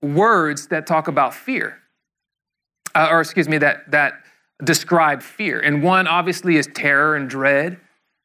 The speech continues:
And the other one is, like, reverence and awe, right? And it, it actually uses both interchangeably.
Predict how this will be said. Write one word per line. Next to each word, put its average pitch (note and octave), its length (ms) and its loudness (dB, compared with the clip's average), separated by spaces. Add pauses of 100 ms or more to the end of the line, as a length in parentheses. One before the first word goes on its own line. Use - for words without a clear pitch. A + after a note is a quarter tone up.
(120)
And D3 100 2
the E3 120 6
other G3 160 2
one E3+ 140 -2
is, D#3 140 -4
like, C#3+ 200 0
reverence D3 580 -2
and C#3+ 220 -2
awe, D3+ 480 0 (920)
right? E3+ 300 2 (280)
And D#3+ 100 2
it, E3+ 100 2
it F3 60 0
actually F#3+ 500 2
uses E3 400 2
both E3+ 400 0
interchangeably. F3+ 1040 0